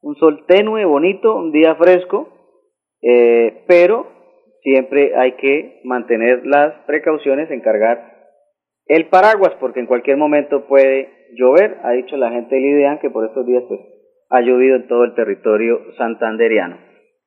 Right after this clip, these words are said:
Muy bien, once de la mañana, cincuenta minutos. Hay una noticia bastante importante en el tema del manejo para los residuos sólidos, el tema de las basuras. Piedecuesta habilitará terreno para el manejo de residuos. El territorio piedecuestano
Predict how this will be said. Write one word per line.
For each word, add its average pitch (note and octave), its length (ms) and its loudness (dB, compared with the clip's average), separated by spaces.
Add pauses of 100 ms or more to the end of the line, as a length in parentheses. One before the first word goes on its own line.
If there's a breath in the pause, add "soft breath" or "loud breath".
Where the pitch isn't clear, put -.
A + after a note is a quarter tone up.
(160)
Muy D#3+ 140 0
bien, E3 220 0
once G#3 300 -2
de A3 120 2
la E3+ 100 0
mañana, D#3 680 -2
cincuenta D#3 720 -2
minutos. D#3 640 -2
Hay C3+ 120 -2
una D3 120 -2
noticia C3 380 -4
bastante A#2+ 360 -6
importante A2+ 760 -8 (880)
en A#2 120 -8
el G#2+ 160 -10
tema B2 600 -4
del A2+ 160 -4
manejo A2 460 -8
para B2+ 160 -2
los G#2 120 -4
residuos A#2 500 -8
sólidos, D3+ 380 2
el G#2 140 -16
tema A2+ 240 -10
de B2+ 60 -4
las A2 140 -4
basuras. C#3+ 480 -2 (960)
Piedecuesta D#3+ 640 0
habilitará D#3 600 0
terreno F3 480 0
para C3+ 140 2
el C3 80 -2
manejo C3 320 -6
de D3+ 80 0
residuos. D3 600 -2
El A2+ 140 -12
territorio C3+ 480 -2
piedecuestano D#3 720 -4